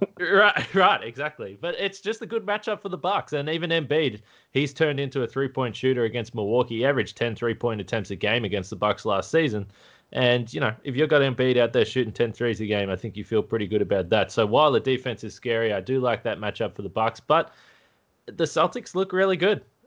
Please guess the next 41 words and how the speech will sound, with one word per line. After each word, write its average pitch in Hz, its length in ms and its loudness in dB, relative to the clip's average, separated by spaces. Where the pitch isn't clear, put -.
And, 131 580 0
uh, 131 280 6
they're 139 200 4
a - 60 2
team 160 240 0
to 156 80 0
watch 143 200 0
out 147 200 4
for. 147 380 2
I, 135 240 4
I - 40 0
think - 160 -2
the - 80 0
big 165 220 0
thing 151 200 -4
is 123 180 -2
that 127 120 -2
it's 107 140 -8
too 143 180 2
early 123 220 4
to 104 120 -6
say 113 360 2
whether 104 280 -2
the 98 80 -6
Bucks 110 300 -2
are 113 60 -4
the 95 80 -2
clear 110 240 -2
front 113 260 -2
runner 95 180 -6
because 95 320 -4
we 113 100 -2
don't 123 140 4
know 107 100 0
what's 101 160 -4
gonna 95 160 -6
happen 95 280 -4
at 95 100 -8
the 98 80 -8
trade 95 280 -6
deadline. 131 440 2